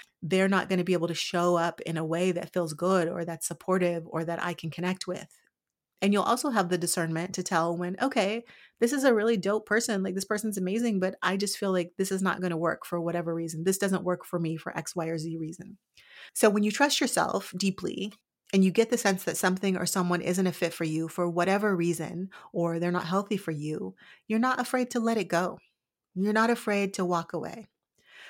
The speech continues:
You're not so caught up in the desire for validation or connection or distraction or all of those things, all of those rabbit holes that we can fall down,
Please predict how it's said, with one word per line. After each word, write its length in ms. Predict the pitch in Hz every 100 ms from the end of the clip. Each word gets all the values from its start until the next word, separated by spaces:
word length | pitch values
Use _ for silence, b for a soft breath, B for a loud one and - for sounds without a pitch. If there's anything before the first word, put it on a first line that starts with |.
| B
You're 120 | 190
not 240 | 196 214 -
so 240 | - 226
caught 280 | 226 214 202
up 240 | 196 196
in 80 | 180
the 80 | 170
desire 500 | 165 165 175 185 180
for 260 | - 160
validation 1040 | 160 175 190 180 175 185 175 175 175 170 165
or 140 | 156
connection 720 | - 180 190 - 175 170 170
or 100 | 156
distraction 800 | 180 - - 190 - 175 170 165
or 60 | -
all 180 | - 185
of 100 | 175
those 180 | 180
things, 400 | - 175 175 180
all 140 | 185 180
of 80 | 180
those 180 | 185
rabbit 240 | 180 165 175
holes 240 | 175 180
that 120 | 165
we 80 | 175
can 120 | 175
fall 200 | 170 175
down, 320 | 170 165 170